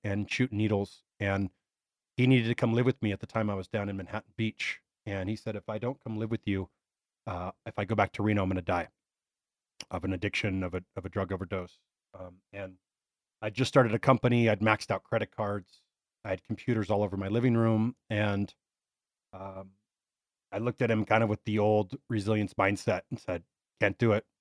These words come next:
You know, you gotta get your stuff together and get it done." Um, and, uh,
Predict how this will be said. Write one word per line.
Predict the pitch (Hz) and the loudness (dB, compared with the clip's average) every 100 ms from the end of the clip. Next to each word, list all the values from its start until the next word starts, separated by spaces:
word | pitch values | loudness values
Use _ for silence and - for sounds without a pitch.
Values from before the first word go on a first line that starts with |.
| _ | _
You | 90 | -10
know, | 87 | -6
you | 104 | -4
gotta | 104 98 | -2 -2
get | 101 - | -4 -8
your | |
stuff | - 101 | -8 -8
together | - 95 92 | -6 -4 -2
and | 92 | -4
get | 87 | -6
it | 87 | -4
done." | 95 90 - _ _ - | -6 -6 -12 _ _ -12
Um, | 90 85 82 _ - | -10 -10 -14 _ -12
and, | 98 92 90 _ _ _ _ _ _ _ | -10 -12 -16 _ _ _ _ _ _ _
uh, | 101 | -18